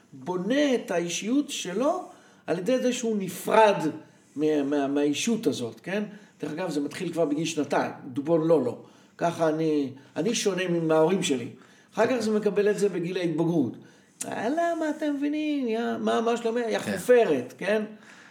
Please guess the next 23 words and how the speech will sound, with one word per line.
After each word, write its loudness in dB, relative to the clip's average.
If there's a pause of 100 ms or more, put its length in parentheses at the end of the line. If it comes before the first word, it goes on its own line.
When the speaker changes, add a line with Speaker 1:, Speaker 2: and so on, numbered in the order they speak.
(140)
Speaker 1:
עכשיו, 0 (840)
אם 0 (240)
התהליך 0
הזה 4 (100)
לא 2
נעשה -2
בצורה 0
בריאה, 2 (1000)
אם -2
התהליך -2
הזה -2
לא 2
קורה 0
בצורה 0
בריאה, 0 (840)
אז 0
זה 4
לא 2
נעלם. 4 (840)
זה -4
פתאום -2
מקבל -4
ביטוי 0